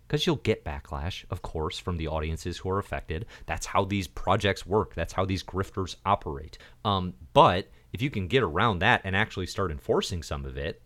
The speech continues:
take out some, I don't even know if it's deplatforming so much as just, like, whatever those measures are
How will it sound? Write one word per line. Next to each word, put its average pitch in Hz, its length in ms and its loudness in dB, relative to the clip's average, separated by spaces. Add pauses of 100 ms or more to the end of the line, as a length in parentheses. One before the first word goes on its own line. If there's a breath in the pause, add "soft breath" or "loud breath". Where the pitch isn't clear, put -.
(340)
take - 260 4
out 107 320 8
some, 101 280 0
I - 580 -2
don't 160 100 8
even 123 120 4
know 117 120 10
if - 100 4
it's - 40 -8
deplatforming 131 800 4
so 101 160 2
much 95 220 4
as 82 120 -2
just, - 240 -4
like, 78 260 -2 (420 soft breath)
whatever 127 460 12
those 95 240 4
measures 87 380 0
are 78 280 -2